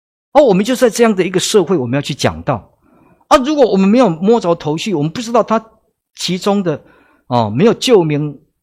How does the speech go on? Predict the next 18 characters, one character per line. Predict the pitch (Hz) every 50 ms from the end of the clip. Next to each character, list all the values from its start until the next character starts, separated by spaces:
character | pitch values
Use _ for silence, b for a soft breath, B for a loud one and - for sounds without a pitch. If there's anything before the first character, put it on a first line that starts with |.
| _
查 | - - - - 160 170 190
明 | 196 156 135 123
它 | 147 170
里 | 180 156 127 117
面 | 120 156 175
的 | 135 131
东 | 127 151 143 143
西， | 135 - 139 139 - _ _ _ _ _ _ _ _
但 | - 254 262
为 | 285 247
什 | 190 - 180
么 | 143 160
是 | 156 202 185
这 | - 175 170
样？ | 160 135 - _ _ _ _ _ _ _ _ _ _ _ _ _
啊， | - -
其 | - - 220
实 | 226 - 160 151 151 - _